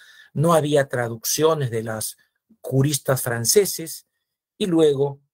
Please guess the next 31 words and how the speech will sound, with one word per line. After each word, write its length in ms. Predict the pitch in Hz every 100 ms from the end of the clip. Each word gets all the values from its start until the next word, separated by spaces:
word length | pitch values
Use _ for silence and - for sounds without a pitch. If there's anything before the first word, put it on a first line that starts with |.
| _ _
hubo 260 | 139 139
el 80 | 127
gran 540 | 123 113 135 190 190 139
trabajo 420 | 123 131 135 143
exponencial 760 | - - 120 110 110 - 139 131
germano 680 | - 143 143 151 123 127 - _ _ _
y 140 | - 180
también 480 | 143 127 117 131 127
italiano. 480 | - - - - _ -
Así 200 | - -
que 120 | 147
eso 140 | 143
es, 120 | 143 -
es 240 | 151 -
ahí 240 | 135 165 233
nomás. 480 | 151 143 165 - - - _ _ _
Por 180 | - 170
eso 400 | 254 - 196 190 -
es 220 | 180 -
que 180 | 175 151
hay 200 | 156 151
que 300 | 160 151 -
explicar, 960 | 143 135 - - 139 - 170 160 156 - _ _ _
que 100 | -
hay 140 | 151 143
que 200 | 147 143
explicar 1000 | 135 135 _ 131 123 - 156 151 143 139 _ _
ese 300 | - 160 -
tema. 360 | 135 - - _ _ _ _ _ _ _ _ _ _ _ _ _ _ _ _ _ _ _ _ _ _ _ _ _ _ _ _ _ _ _ _ _ _ _ _ _ _ _ _ _ _
El 180 | 190 190
fundamento 1120 | - 208 196 190 202 269 262 208 - 180 220